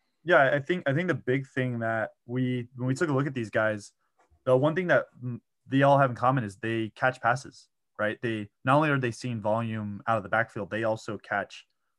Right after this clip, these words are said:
a lot of passes, which is great because those are the quar-, those are the res-, running backs, quarterbacks, jeez. Uh, those are the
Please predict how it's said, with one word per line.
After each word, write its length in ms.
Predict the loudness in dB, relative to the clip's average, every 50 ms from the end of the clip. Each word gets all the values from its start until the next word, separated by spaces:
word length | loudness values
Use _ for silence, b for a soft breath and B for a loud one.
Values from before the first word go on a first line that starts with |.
| _ _ _ _ -8
a 40 | -6
lot 320 | -2 0 2 4 4 2 0
of 60 | -2
passes, 320 | -2 -4 -4 -4 -4 -6
which 160 | -4 -4 -4
is 120 | -4 -6 -8
great 360 | -4 -2 0 0 -2 -4 -8
because 220 | -10 -10 -8 -4
those 180 | -4 -2 -2 0
are 60 | -2
the 60 | -2 -4
quar-, 260 | -4 -4 -6 -6 -4
those 200 | -4 -4 -4 -4
are 60 | -4 -6
the 120 | -8 -8
res-, 160 | -10 -12 -14 _ _ _ _ -8
running 240 | -8 -6 -6 -4
backs, 340 | -4 -4 -6 -6 -10 -18 _ _ _
quarterbacks, 380 | -10 -10 -8 -10 -10 -14 -14
jeez. 220 | -16 -16 -16 -16 _ b b b b b b b b b b
Uh, 340 | 0 4 4 6 6 4 2 2
those 220 | 0 2 2 2 2
are 60 | 4
the 240 | 4 4 4 4 0